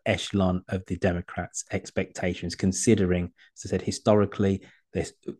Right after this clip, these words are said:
the president's party is supposed to lose, take a shellacking, um, at the midterms, and you've got a, a relatively unpopular president, and you have, um, economic indicators which are all going south.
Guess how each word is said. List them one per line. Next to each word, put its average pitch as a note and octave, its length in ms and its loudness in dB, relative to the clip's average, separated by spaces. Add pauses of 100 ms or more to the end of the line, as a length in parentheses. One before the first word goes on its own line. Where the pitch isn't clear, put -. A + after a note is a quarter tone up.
the G#2+ 80 -8
president's G#2 400 4
party F#2 320 -2
is - 80 -6
supposed A2+ 460 4
to F#2+ 60 2
lose, F2 460 0 (200)
take G#2 180 2
a F#2+ 40 -8
shellacking, F#2 640 -2 (580)
um, F2+ 380 2
at F#2+ 160 -2
the F#2+ 60 -2
midterms, F#2 480 -2 (280)
and G#2+ 400 4
you've F#2 180 2
got F2 440 0
a, - 160 -10
a G#2+ 80 4
relatively G2+ 500 4
unpopular F2+ 480 -2 (100)
president, F2 540 -4 (580)
and G#2+ 520 4 (120)
you F2+ 280 0
have, F2+ 480 -2
um, F#2 240 0 (120)
economic F#2+ 560 2
indicators F#2 640 -2
which F2+ 220 -4
are F2+ 60 0
all F2 120 0
going E2+ 280 -4
south. F2 420 -8